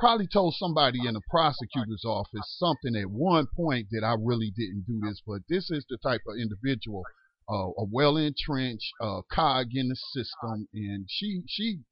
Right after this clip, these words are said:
actually needs to do more than just step down. I think she should be prosecuted, but, you know, um, that's wishful thinking there, but I still think if we lived in a system based on justice, she would be facing prosecution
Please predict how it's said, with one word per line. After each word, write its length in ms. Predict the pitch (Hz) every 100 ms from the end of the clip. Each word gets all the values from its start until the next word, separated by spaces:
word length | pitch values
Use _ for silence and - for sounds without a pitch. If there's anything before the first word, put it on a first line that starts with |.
| 113 -
actually 460 | 180 - - 131
needs 280 | 127 127 120
to 80 | -
do 160 | 104 123
more 300 | 110 123 135
than 180 | 113 107
just 220 | 107 107
step 240 | - 117 101 95
down. 280 | 127 135 107 - - -
I 100 | 139 -
think 160 | 135
she 140 | - 120
should 200 | - 98
be 120 | 101 -
prosecuted, 800 | 131 123 110 - - 110 101 92
but, 220 | 98 95 - 98
you 140 | 113
know, 240 | 98 98 95 - - -
um, 300 | 101 98 92 - 90
that's 240 | 127 131
wishful 480 | 117 117 - 101 107 -
thinking 340 | 120 107 104 90
there, 260 | 127 120
but 200 | 98 98
I 140 | 95 110
still 400 | - 139 123 113 -
think 260 | 143 131 117 110 - _ -
if 160 | 113 -
we 160 | 123 117
lived 300 | 147 175 165
in 100 | 156
a 40 |
system 380 | - 165 156 143
based 280 | 151 147 147
on 120 | 139
justice, 480 | 127 135 127 135 127 - - _
she 160 | - 131
would 180 | 113 101
be 100 | 107
facing 360 | - 101 101 98
prosecution 840 | - 104 95 - 92 123 104 - 95